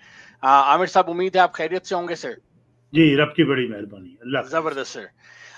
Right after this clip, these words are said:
Speaker 1: आ, प्रोग्राम का बाकायदा आगाज़ करते हैं। आज की खबरें हमारे पास बहुत गर्मा गर्म खबरें हैं, कुछ अंदरूनी कहानियाँ, कुछ बैरूनी, यानी जो सतह पर कहानियाँ मौजूद हैं उनके ऊपर भी बात करेंगे। लेकिन प्रोग्राम के आगाज़ में आपसे कहते चलें, प्लीज़ चैनल को सब्सक्राइब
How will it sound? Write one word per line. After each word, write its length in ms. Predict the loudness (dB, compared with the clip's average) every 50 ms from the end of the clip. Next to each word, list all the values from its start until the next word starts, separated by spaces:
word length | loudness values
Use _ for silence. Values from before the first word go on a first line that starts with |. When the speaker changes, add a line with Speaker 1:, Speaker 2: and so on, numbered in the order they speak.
| -4
Speaker 1:
आ, 300 | 2 4 6 6 6 6
प्रोग्राम 400 | 4 2 -2 -2 0 0 0 0
का 100 | 0 0
बाकायदा 420 | -2 -2 -2 0 -2 0 2 2 2
आगाज़ 400 | 2 2 2 0 -2 -2 -2 -6
करते 280 | -10 -10 -10 _ -8
हैं। 140 | -6 -4 -4
आज 220 | -2 -4 -4 -6 -8
की 100 | -14 -12
खबरें 320 | -8 -8 -6 -6 -6 -6
हमारे 220 | -6 -6 -6 -6
पास 180 | -6 -10 -12 -10 -10
बहुत 220 | -10 -10 -10 -10 _ -12
गर्मा 220 | -12 -10 -8 -10 -10
गर्म 220 | -10 -10 -12 -12
खबरें 380 | -12 -12 -12 -12 -10 -12 -12 -12
हैं, 160 | -14 -14 -16 _
कुछ 260 | -20 -20 -18 -18 -18
अंदरूनी 560 | -18 -18 -18 -18 -16 -14 -14 -12 -12 -12 -12
कहानियाँ, 480 | -10 -10 -6 -6 -6 -6 -6 -6 -8 -8
कुछ 200 | -10 -14 -18 -12 -10
बैरूनी, 640 | -8 -8 -8 -8 -8 -8 -8 -8 -8 -8 -8 -8 -8
यानी 180 | -8 -8 -8
जो 240 | -8 -8 -6 -6 -8
सतह 380 | -10 -10 -12 -4 0 2 2 2
पर 260 | 0 -2 -4 -4 -4
कहानियाँ 420 | -6 -6 -4 -4 -4 -4 -4 -4
मौजूद 400 | -4 -4 -4 -4 -6 -8 -8 -8
हैं 80 | -8 -10
उनके 200 | -10 -10 -10 -8
ऊपर 160 | -6 -6 -6
भी 120 | -6 -6
बात 240 | -2 -2 -2 -2 -2 _
करेंगे। 400 | -8 -8 -6 -6 -8 -8 -10 -10 -12 _ _ _ -20 _ _ -10
लेकिन 220 | -8 -8 -8 -8
प्रोग्राम 360 | -6 -6 -2 2 2 2 2 4
के 120 | 4 6
आगाज़ 380 | 6 8 8 8 6 6 4 2
में 100 | 0 0
आपसे 220 | 0 0 -4 -8
कहते 300 | -10 -10 -10 -10 -10 -12
चलें, 300 | -10 -8 -8 -8 -8 -8
प्लीज़ 320 | -10 -10 -8 -8 -8 -10
चैनल 280 | -10 -10 -10 -10 -10 -10
को 120 | -12 -16
सब्सक्राइब 380 | -18 -20 -20 -18 -18 -16 -16